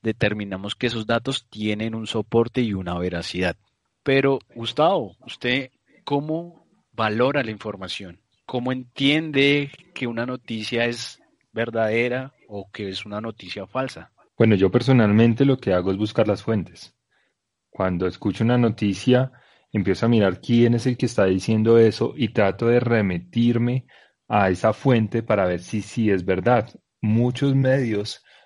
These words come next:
Speaker 2: han dicho, por ejemplo, que unas universidades están haciendo investigaciones con respecto al tema del impacto que tiene la educación virtual en nuestro contexto colombiano. Y cuando me em-, empiezo a buscar en esas universidades, la verdad no encuentro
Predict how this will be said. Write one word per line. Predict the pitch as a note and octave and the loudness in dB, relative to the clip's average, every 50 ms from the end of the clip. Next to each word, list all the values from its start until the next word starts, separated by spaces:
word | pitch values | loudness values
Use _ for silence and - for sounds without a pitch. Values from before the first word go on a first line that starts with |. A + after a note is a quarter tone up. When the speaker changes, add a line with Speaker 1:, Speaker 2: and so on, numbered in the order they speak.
| _ _ | _ _
Speaker 2:
han | - G2 G2 G2 G#2 | -2 0 2 2 2
dicho, | G#2+ A2 G#2+ - - - A2+ G#2+ | 2 2 0 0 0 0 0 0
por | - - G#2 | 0 0 -2
ejemplo, | G2+ E2+ F2+ F2+ F2 A2 G#2 | -2 -2 -4 -4 -4 -4 -4
que | - - A2+ - | -2 0 0 0
unas | - G#2 G2+ G2+ G#2 G2+ - | 0 2 2 2 2 2 2
universidades | B2 A2+ A2 G#2+ G#2 G2+ - G2 F#2 F2 F2 F#2+ | 0 0 2 0 0 -2 0 2 2 2 2 0
están | G2+ - - F#2 F2+ | -4 -4 -4 -4 -4
haciendo | F2 - - F#2 F2+ F2+ F#2+ | -4 -4 -4 -4 -4 -4 -6
investigaciones | F#2+ F#2+ G2 - - G#2+ F#2 E2+ D#2 - - G2 F#2+ F2+ F2+ F#2 - | -6 -8 -10 -10 -8 -6 -4 -4 -4 -6 -4 -4 -2 -2 -2 -4 -2
con | - G#2 F#2+ | -4 -4 -2
respecto | F2+ F2 E2+ - - - E2+ - - - F#2 - - - - - - _ | -4 -6 -8 -8 -6 -8 -6 -4 -4 -4 -4 -4 -6 -18 -20 -20 -10 _
al | - G2+ F#2 - | -2 -2 0 0
tema | - F#2+ F2 F2 F2+ F#2 G2 | 0 0 2 2 2 4 4
del | G2+ G#2 G2+ G2+ - - - G2+ F#2+ | 4 4 4 2 2 0 0 0 0
impacto | F#2 F2+ F2 F2 F2+ - - G2+ G2 F#2+ - G2+ F#2+ | 2 0 0 -2 -2 0 2 2 2 0 -4 -8 -8
que | - - | -8 -8
tiene | - - G2 F#2 F2+ | -8 -6 -6 -4 -2
la | F#2+ G#2 G#2 | 0 0 0
educación | G2 F#2 - G2 - - F2 E2+ | 0 0 -2 -4 -4 -2 -4 -2
virtual | E2+ F2+ F2 - - A2 G2+ F#2 F#2 F#2 - _ _ _ _ _ _ | -2 -2 -2 0 2 2 4 4 2 0 -6 _ _ _ _ _ _
en | - A#2+ G#2 G2 | -4 0 0 2
nuestro | G2 G2 E2+ - - F2 | 2 0 0 -2 -4 -4
contexto | - F2 E2 - - F2+ - - - - | -4 -4 -4 -2 -4 -4 -6 -6 -4 0
colombiano. | A2 G#2+ G2 F2+ F2 G2+ G2+ F#2+ F2+ F2+ F2 - - _ _ _ _ _ _ _ _ | 0 2 2 2 2 2 2 2 2 0 -4 -8 -12 _ _ _ _ _ _ _ _
Y | - A2+ | -4 0
cuando | - A#2+ A2+ A2+ A2 | 2 4 4 4 4
me | A2 G#2+ | 4 2
em-, | G#2+ G2+ G#2 - _ _ - | 2 0 -2 -6 _ _ -6
empiezo | C#3+ A#2 G2+ F#2 A2 G#2+ G2 - C3+ | -4 -4 -2 0 -2 -2 0 2 2
a | |
buscar | C#3+ C#3+ C3+ - - G#2 G#2 G#2 | 2 2 0 0 0 0 2 2
en | A2 A2+ | 2 0
esas | A#2+ B2 A#2+ C3 B2+ - | 0 0 0 -2 -2 0
universidades, | C3+ B2 A#2 A2 G2 E2+ F#2+ F2+ F2+ G2+ G#2 - _ _ _ _ _ _ _ _ _ - | 0 0 0 0 -2 0 0 0 0 0 -2 -6 _ _ _ _ _ _ _ _ _ -2
la | - G2+ | 2 2
verdad | F#2+ F2+ F2 F2+ F#2 | 2 2 2 0 0
no | G#2+ | 0
encuentro | B2 B2+ B2 C#3+ C#3 C3+ B2+ - C3+ C#3 C#3 - - - - _ | -2 0 2 2 2 2 2 0 0 -2 -2 -4 -8 -16 -20 _